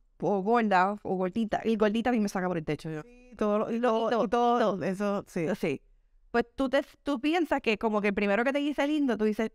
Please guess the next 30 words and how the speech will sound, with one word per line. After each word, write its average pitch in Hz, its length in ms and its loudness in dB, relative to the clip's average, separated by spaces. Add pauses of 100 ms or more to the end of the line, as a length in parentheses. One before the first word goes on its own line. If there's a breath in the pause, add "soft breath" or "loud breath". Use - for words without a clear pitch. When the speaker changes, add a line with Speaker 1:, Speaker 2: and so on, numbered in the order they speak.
Speaker 1:
"Oh 208 120 0
my 202 120 2
God, 254 200 4
este 196 180 -2
va 185 60 0
a - 20 -2
ser 233 140 -2
el 220 80 0
único 254 180 2
que 202 80 -2
me 180 60 -2
va 175 80 0
a - 20 0
querer. 196 300 0 (480)
Este 226 140 -2
es 262 60 2
el 285 60 2
único 320 160 2
que 302 40 4
me 277 60 2
va 269 60 2
a 262 40 -2
querer, 302 240 0
soy 220 140 0
yo, 220 100 -2
voy 254 80 0
a 269 40 -2
salir 269 220 -2
contigo". 226 520 -2 (640)
No. 170 320 -2